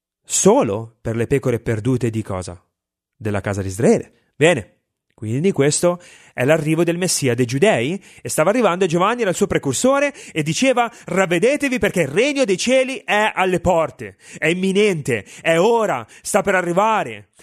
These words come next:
si sta preparando, sta preparando un popolo per il Signore". Ed alcune persone, quelle messianiche, quelle che avevano la grande aspettativa e speranza messianica, affluivano al Giordano dove Giovanni stava predicando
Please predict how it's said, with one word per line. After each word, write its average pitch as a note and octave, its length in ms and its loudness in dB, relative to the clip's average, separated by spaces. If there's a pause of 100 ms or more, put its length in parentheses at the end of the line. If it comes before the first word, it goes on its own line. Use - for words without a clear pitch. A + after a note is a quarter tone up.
si F#3 160 -4
sta A3 160 2
preparando, G3+ 720 0
sta F3+ 320 0 (160)
preparando G#3+ 640 0
un G3+ 80 -2
popolo B3+ 520 0
per G#3 380 0 (140)
il F#3+ 140 -4
Signore". F#3 680 0 (220)
Ed C3+ 260 -4
alcune D#3+ 280 0
persone, F3+ 680 -2
quelle A#2 300 -4
messianiche, D3+ 680 -2
quelle B2+ 220 -2
che B2 120 0
avevano C3 420 0
la B2+ 120 -2
grande D3+ 240 0
aspettativa D3+ 720 0
e A#2 100 -4
speranza C#3+ 380 -4
messianica, F3 640 -2 (160)
affluivano F#3 960 2
al D#3+ 80 0
Giordano E3+ 460 0
dove D#3 120 -2
Giovanni F#3 280 -2
stava E3 180 -2
predicando D3 420 -2